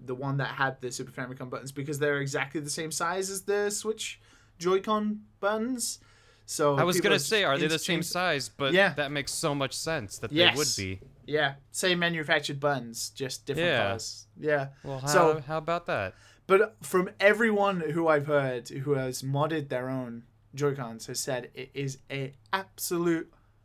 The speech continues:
Speaker 1: nightmare. It's horrible. It's a horrible experience.
Speaker 2: To, to open up one of those
Speaker 1: Just to open up
Speaker 2: Joy-Con?
Speaker 1: one and put it all back together and, and,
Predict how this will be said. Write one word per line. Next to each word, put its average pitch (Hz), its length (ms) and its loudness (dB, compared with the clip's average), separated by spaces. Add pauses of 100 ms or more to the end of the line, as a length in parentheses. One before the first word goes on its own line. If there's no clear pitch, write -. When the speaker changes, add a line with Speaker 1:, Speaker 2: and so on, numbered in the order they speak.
(460)
Speaker 1:
nightmare. 147 680 -4 (380)
It's 151 160 -2
horrible. 147 500 0
It's 135 140 -10
a 143 80 -2
horrible 156 400 2
experience. 131 800 -6 (600)
Speaker 2:
To, 127 160 2
to 117 260 -2
open 123 320 0
up 117 140 0
one 127 120 -2
of 127 100 -2
those 127 360 -2
Speaker 1:
Just 180 260 2
to 214 80 4
open 190 280 8
up 160 180 4
Speaker 2:
Joy-Con? - 60 2
Speaker 1:
one 165 340 4
and 151 100 -4
put 185 140 2
it 185 120 4
all 180 120 4
back 165 200 4
together 147 500 2
and, 139 320 -2
and, 135 360 -4